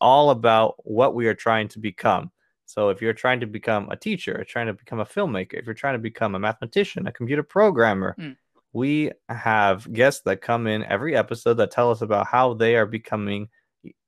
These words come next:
Speaker 1: the
Speaker 2: Mm-hmm.
Speaker 1: best version of themselves and how they're trying to become X thing. I, I am the host on that show,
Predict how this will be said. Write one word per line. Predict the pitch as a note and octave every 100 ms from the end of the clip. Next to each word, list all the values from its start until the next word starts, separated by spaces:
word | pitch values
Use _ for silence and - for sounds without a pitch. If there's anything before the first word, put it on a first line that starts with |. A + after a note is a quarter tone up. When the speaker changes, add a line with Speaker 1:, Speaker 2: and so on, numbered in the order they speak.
| -
Speaker 1:
the | G#2
Speaker 2:
Mm-hmm. | F#2
Speaker 1:
best | A2+ A#2+ -
version | A#2+ A#2 A#2
of | G#2+
themselves | G#2 G2 - A#2+ B2+ A#2+ -
and | A2 A2
how | A2 G#2+
they're | G2+ F#2+ _ -
trying | - G#2 G2
to | G#2
become | G#2+ - G2+ G2 G#2+ _ _ -
X | G2 - - -
thing. | - F#2 - - _ _ _
I, | - G#2 A2+ - _ -
I | G2+ G#2
am | G#2 G#2
the | F#2+
host | C#3 D#3 -
on | D#3
that | D3 D3+
show, | - - D3 F3 A3+